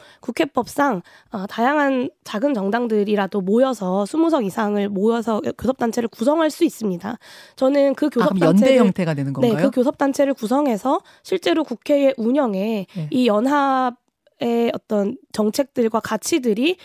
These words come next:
Speaker 2: 예.
Speaker 1: 국회 운영에 반영될 수 있도록 하는 것을 목표로 하는 거고요.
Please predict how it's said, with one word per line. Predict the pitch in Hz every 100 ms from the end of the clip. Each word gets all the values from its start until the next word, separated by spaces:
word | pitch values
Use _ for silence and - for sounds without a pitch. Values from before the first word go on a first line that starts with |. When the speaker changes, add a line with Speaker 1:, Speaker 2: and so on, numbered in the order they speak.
| 180
Speaker 2:
예. |
Speaker 1:
국회 | 151 226 311
운영에 | 269 247 247
반영될 | - 185 311 330 294
수 | -
있도록 | 208 - 214 208
하는 | 285 269
것을 | 233 233
목표로 | 185 - 277 254
하는 | 285
거고요. | 294 196 180 226 220